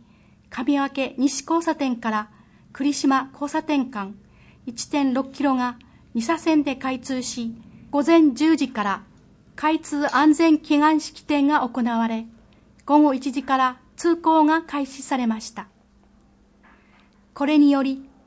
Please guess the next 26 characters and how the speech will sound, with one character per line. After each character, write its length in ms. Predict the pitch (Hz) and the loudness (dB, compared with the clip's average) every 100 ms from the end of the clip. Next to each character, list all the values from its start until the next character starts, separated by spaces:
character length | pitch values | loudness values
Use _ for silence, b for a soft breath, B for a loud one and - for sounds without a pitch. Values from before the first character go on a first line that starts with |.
| _ | _
下 280 | - 285 339 | -4 4 4
館 220 | 339 339 | 4 0
バ 140 | 311 311 | 0 0
イ 100 | 302 | 0
パ 140 | 294 | -4
ス 120 | - | -2
の 220 | 269 262 269 | -4 -4 -2
バ 120 | 285 | -2
イ 80 | 311 | -2
パ 100 | 320 | -4
ス 160 | - | -6
区 140 | - - | -12 -6
間 320 | 226 220 226 b b b b | -4 -4 -10 b b b b
七 240 | 247 277 339 | 0 2 2
点 240 | 311 269 | 2 2
六 220 | 254 269 | 0 -4
キ 80 | - | -6
ロ 140 | 269 | -4
が 220 | 254 247 247 _ _ | -4 -6 -10 _ _
全 220 | 294 320 | 0 2
線 240 | 330 311 | 2 0
開 240 | 285 254 240 | 0 -4 -4
通 220 | 240 233 | -4 -6
し、 320 | 233 233 226 b b b b b - | -6 -8 -10 b b b b b -12
国 280 | 277 - 285 | -8 -4 -2
道 360 | 277 247 226 | 0 0 -4